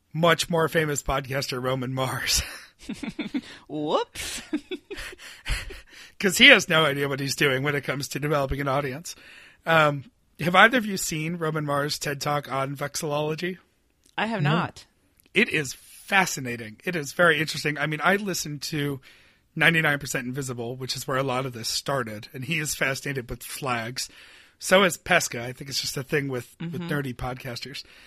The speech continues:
Speaker 1: Uh, but he, yeah, he gave an entire ted Talk about these poorly designed city flags and the philosophy behind good flag design,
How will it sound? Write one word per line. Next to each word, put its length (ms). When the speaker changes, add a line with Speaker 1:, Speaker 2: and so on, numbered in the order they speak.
Speaker 1:
Uh, 240
but 220
he, 140
yeah, 220
he 60
gave 180
an 80
entire 320
ted 180
Talk 240
about 160
these 180
poorly 420
designed 440
city 220
flags 480
and 120
the 60
philosophy 640
behind 260
good 160
flag 280
design, 300